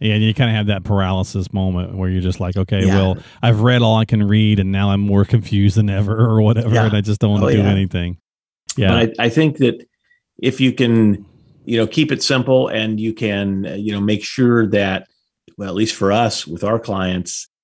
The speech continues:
Speaker 2: talking to them about some of this stuff and, and letting them know what, while there are also a lot of tools out there,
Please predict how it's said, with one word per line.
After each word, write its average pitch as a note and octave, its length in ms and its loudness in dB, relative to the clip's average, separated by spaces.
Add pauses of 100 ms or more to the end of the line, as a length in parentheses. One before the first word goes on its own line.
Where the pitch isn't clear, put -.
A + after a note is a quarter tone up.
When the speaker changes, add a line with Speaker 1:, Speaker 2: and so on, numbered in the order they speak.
(100)
Speaker 2:
talking B2+ 340 -2
to A2 140 0
them G2 140 -2
about G2+ 480 -6
some G#2 140 -6
of F#2+ 60 -4
this F2+ 160 -6
stuff F2+ 300 -4
and, F2+ 240 -8
and F#2 280 -6
letting G2+ 340 -2
them F#2+ 240 -2
know F#2+ 240 0
what, G2+ 320 -6
while A#2 140 0
there A#2 100 4
are B2+ 60 4
also C3 180 0
a - 20 2
lot A2+ 180 0
of F#2+ 80 -8
tools C3+ 440 -2
out G2 240 -6
there, F#2+ 300 -8